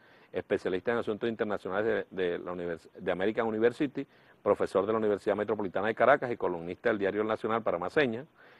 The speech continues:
el economista José Guerra, el diputado Miguel Pizarro y el alcalde de Porlamar, de Porlamar, Alfredo Díaz. Diosdado, ya todos saben en la mup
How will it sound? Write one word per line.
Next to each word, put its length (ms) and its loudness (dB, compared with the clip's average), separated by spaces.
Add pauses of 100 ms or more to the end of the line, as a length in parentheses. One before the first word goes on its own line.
(100)
el 140 0
economista 500 -2
José 220 0
Guerra, 340 6 (340)
el 120 -2
diputado 420 -2
Miguel 280 0
Pizarro 500 8 (400)
y 100 2
el 60 8
alcalde 420 4
de 40 6
Porlamar, 460 4 (240)
de 140 4
Porlamar, 460 4 (240)
Alfredo 560 0
Díaz. 360 6 (1200)
Diosdado, 480 12
ya 160 8
todos 300 6
saben 220 8
en 80 2
la 80 2
mup 200 2